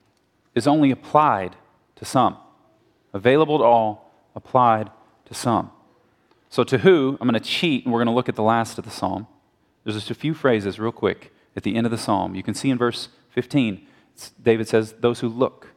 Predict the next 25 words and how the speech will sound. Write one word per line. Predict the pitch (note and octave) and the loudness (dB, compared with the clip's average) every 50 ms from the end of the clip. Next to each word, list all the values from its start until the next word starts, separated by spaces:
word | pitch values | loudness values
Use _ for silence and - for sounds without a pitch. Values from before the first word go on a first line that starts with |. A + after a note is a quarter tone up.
| _ _ _ _ _ _ _ _ _ _ _ _ _ _ _ _ _ _ _ _ _ _ - | _ _ _ _ _ _ _ _ _ _ _ _ _ _ _ _ _ _ _ _ _ _ -6
In | G#2+ | 0
verse | A2 A#2+ A#2 - - | 0 0 0 2 0
eighteen, | B2 C3 B2+ - - - E2+ E2+ E2+ - _ _ _ _ _ _ _ _ _ _ _ _ _ | 0 0 0 -4 -8 -10 -10 -10 -12 -16 _ _ _ _ _ _ _ _ _ _ _ _ _
you | G#2+ | -12
see, | - - - A2+ G#2+ G#2+ G#2+ - _ _ _ | -8 -2 -2 0 0 0 -4 -8 _ _ _
"All | - A2 B2 C3 C3 C3 B2+ G#2+ - - | 2 4 6 8 6 6 4 2 -4 -6
who | - C3 A#2 A#2+ A#2 | -4 -2 -2 -2 -4
call." | - - - - A#2+ B2 G#2+ - - - - _ _ _ _ _ _ _ _ _ _ _ _ _ _ _ _ _ _ _ _ _ _ _ _ _ _ _ _ _ _ _ _ | -8 -6 0 2 2 2 2 0 -4 -10 -20 _ _ _ _ _ _ _ _ _ _ _ _ _ _ _ _ _ _ _ _ _ _ _ _ _ _ _ _ _ _ _ _
In | G#2+ | -2
verse | G2+ G#2+ G#2 - | -2 -2 -2 0
nineteen, | B2 A#2+ B2 A#2 - - G#2+ G#2+ | 0 0 0 0 -2 -4 -4 -4
you | A2 | -4
see, | - - A#2 A2 A2 | -4 -2 -4 -4 -4
"Those | - - - G#2+ G#2+ A2+ - - | -4 -2 0 0 0 0 -4 -8
who | - A#2+ | -10 -12
fear." | - - _ _ - D#3+ D#3+ C#3 - - - - _ _ _ _ _ _ _ _ _ _ _ _ _ _ | -12 -12 _ _ -4 -2 0 0 0 -2 -8 -16 _ _ _ _ _ _ _ _ _ _ _ _ _ _
In | G2+ G2 | -10 -4
verse | G2 G#2+ G2 - | -2 -2 -2 -2
twenty, | - - - B2+ A#2 A2 | -6 -4 -2 -2 0 0
you | G#2 G#2+ | -2 -6
see, | G#2 - - G#2+ G#2 G#2 - _ _ _ _ _ _ _ | -6 -6 -6 -6 -6 -6 -8 _ _ _ _ _ _ _
"Those | - F#2 G#2+ G#2 G#2+ A2 G#2+ - - - - _ - | -4 0 0 2 2 0 -2 -6 -10 -16 -18 _ -12
who | G2+ F#2 E2+ | -12 -8 -6
love | - F#2 F#2 G2 G2+ - | -4 -2 0 -2 -2 -2
him." | - - D#2 C#2+ - | -8 -14 -14 -14 -16